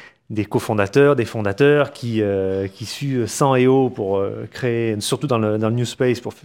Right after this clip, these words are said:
peut-être sortir un prototype, voire un poc. Et puis, arrive le temps d'avoir des, d'autres investisseurs, il y a cette fameuse notion de dilution. En quoi le pacte d'actionnaires peut être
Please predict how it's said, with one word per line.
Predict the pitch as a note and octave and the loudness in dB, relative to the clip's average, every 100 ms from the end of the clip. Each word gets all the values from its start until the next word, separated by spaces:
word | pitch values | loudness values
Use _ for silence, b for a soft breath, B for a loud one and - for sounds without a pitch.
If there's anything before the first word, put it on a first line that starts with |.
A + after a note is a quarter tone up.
| _ | _
peut-être | - B2+ | -8 -6
sortir | A#2 A#2+ - A2+ | -4 -4 0 2
un | |
prototype, | A2 A#2+ A#2 B2+ C#3+ | 2 2 0 0 -4
voire | A2+ A#2 G#2+ | 2 2 2
un | |
poc. | A2 D#3 E3 E3 B B B B B B | 4 6 6 2 B B B B B B
Et | A#2+ | -6
puis, | C3 E3+ A3 G#3+ - _ _ _ - | 0 2 2 0 -10 _ _ _ -2
arrive | B2+ C#3+ C3 | 0 2 0
le | B2+ | 0
temps | C3+ C3+ | 0 0
d'avoir | A2+ A2 A2+ | 0 0 -2
des, | G#2+ G2+ G2+ G2+ G2+ | -2 -4 -4 -6 -6
d'autres | A2+ G#2+ | -6 -4
investisseurs, | G#2+ G#2 - G#2+ F3 | -4 -6 -10 -2 0
il | E3+ | 0
y | |
a | C3 | -2
cette | C#3 | -4
fameuse | A#2+ C3+ D3 | -4 -2 -2
notion | C3 E3 | -2 0
de | C#3+ | -2
dilution. | A#2+ C3+ B2+ - G#2+ B B B | 0 -2 -2 -2 -6 B B B
En | - A#2+ | -2 -2
quoi | - F3+ G#3+ B3 A3 | 2 4 6 4 4
le | D#3+ C3+ C3 | 2 2 0
pacte | B2+ - C#3+ - | -2 -4 -4 0
d'actionnaires | C3 B2 - B2 C#3+ F3+ | 0 -2 -2 -2 -2 -4
peut | - B2 | -6 -4
être | A#2+ B2+ - A#2+ | -4 -4 -8 -10